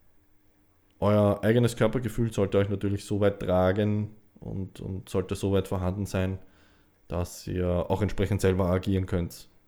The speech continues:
Aber ist natürlich in schweren, in, in, in, in, in Situationen schwer, ähm, wenn man grad mit Frust kämpft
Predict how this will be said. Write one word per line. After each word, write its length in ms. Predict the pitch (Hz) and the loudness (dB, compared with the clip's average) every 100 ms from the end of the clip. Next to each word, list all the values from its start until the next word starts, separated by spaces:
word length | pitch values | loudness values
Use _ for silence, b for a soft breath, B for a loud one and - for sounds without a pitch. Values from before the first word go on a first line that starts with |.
| _ - | _ -16
Aber 320 | 82 87 92 | -8 -2 0
ist 80 | 98 | 0
natürlich 340 | 92 101 98 | -2 -2 -2
in 80 | 98 | -4
schweren, 300 | 98 95 95 - - - | 0 0 -2 -8 -16 -10
in, 160 | 101 104 | -8 -2
in, 380 | 107 104 - - | 0 0 -2 -4
in, 220 | 101 98 | -4 -2
in, 200 | 104 101 | -4 -4
in 160 | 104 | -4
Situationen 600 | 101 107 104 107 107 104 | -6 -2 0 0 2 0
schwer, 420 | 101 104 104 107 B B B B B - | 0 2 4 2 B B B B B -12
ähm, 640 | - 98 95 95 95 98 - | -6 -2 0 0 0 -2 -6
wenn 180 | 95 92 | -4 -2
man 140 | 92 | -2
grad 200 | 95 90 | 0 -2
mit 160 | 98 92 | -2 -4
Frust 380 | - 120 - - | -2 -2 -2 -2
kämpft 500 | 107 101 - - | 0 0 -2 -10